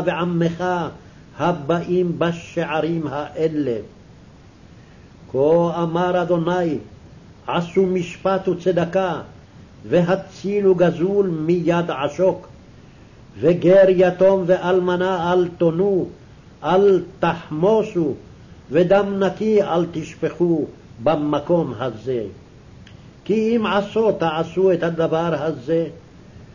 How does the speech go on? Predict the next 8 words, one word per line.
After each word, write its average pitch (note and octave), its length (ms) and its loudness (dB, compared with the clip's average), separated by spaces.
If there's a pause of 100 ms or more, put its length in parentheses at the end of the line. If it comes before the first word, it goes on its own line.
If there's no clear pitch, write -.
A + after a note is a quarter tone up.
(220)
ובאו G3 760 6
בשערי F#3 640 2
הבית F#3 680 2
הזה F3+ 560 2 (480)
מלכים G3+ 680 2
יושבים F#3+ 640 4
לדוד F#3 540 2
על E3 220 0